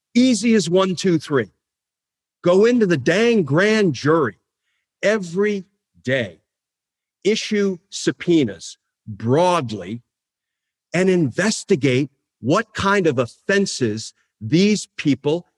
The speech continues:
have committed. Rudy Giuliani, you know, the Ron Johnsons of the world who are still propping up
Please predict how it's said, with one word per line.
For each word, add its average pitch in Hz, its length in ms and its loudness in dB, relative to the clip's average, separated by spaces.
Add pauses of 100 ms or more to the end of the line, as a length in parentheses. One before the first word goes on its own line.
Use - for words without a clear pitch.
have 123 260 -4
committed. 190 540 -2 (440)
Rudy 143 420 2
Giuliani, 131 920 -2 (400)
you 147 140 0
know, 151 160 2
the 143 160 0
Ron 185 400 0
Johnsons 190 720 -2
of 214 160 -2
the 214 100 0
world 233 400 2
who 156 180 2
are 120 80 2
still 220 420 -2
propping 214 560 -4
up 214 140 -4